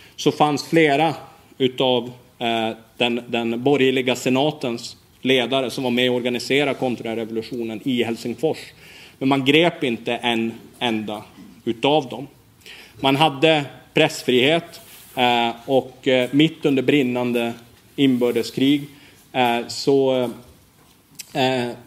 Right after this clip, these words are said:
eh, insåg man inte behovet av, eh, först man stoppade de, de kontrarevolutionära tidningarna som uppmanade till våld mot revolutionen och så vidare. Men man, eh,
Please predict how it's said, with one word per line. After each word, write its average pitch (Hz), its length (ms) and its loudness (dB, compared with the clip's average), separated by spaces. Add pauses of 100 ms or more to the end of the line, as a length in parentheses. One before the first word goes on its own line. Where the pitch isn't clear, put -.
(200)
eh, 131 220 -2 (580)
insåg 175 400 2
man 185 140 2
inte 127 260 -2
behovet 143 520 2
av, 113 240 -4 (280)
eh, 117 260 -4
först 151 260 0
man 127 120 -2
stoppade 147 560 0
de, 120 380 -2
de 110 260 -4
kontrarevolutionära 117 1120 -2
tidningarna 123 560 -2
som 117 180 -4
uppmanade 117 420 -6
till 117 80 -4
våld 123 300 0
mot 120 220 -4
revolutionen 120 680 -4
och 120 80 -4
så 127 80 -8
vidare. 120 380 -2 (540)
Men 143 100 2
man, 180 220 2 (120)
eh, 165 320 2